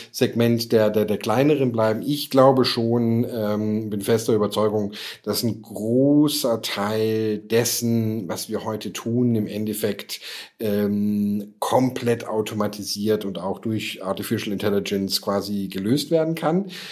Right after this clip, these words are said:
Wobei Artificial Intelligence ein großer Player sein wird und der andere, ob sie es jetzt nun wissen und akzeptieren oder nicht, wird, äh,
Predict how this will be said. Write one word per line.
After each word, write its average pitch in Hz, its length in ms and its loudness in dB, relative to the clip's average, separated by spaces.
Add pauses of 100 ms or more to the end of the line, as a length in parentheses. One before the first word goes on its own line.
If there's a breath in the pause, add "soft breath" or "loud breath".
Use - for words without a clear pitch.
(160 loud breath)
Wobei 113 560 4 (240)
Artificial 110 580 -2
Intelligence 107 540 0
ein 147 480 4
großer 151 480 6
Player 151 360 4
sein 143 300 4
wird 147 160 2
und 104 80 -2
der 113 140 4
andere, 165 500 6
ob 117 100 0
sie - 120 -4
es 113 80 -4
jetzt 123 180 0
nun 117 200 2
wissen 143 280 6
und 127 80 4
akzeptieren 120 540 0
oder 127 160 6
nicht, 143 480 0
wird, 170 500 6
äh, 123 380 6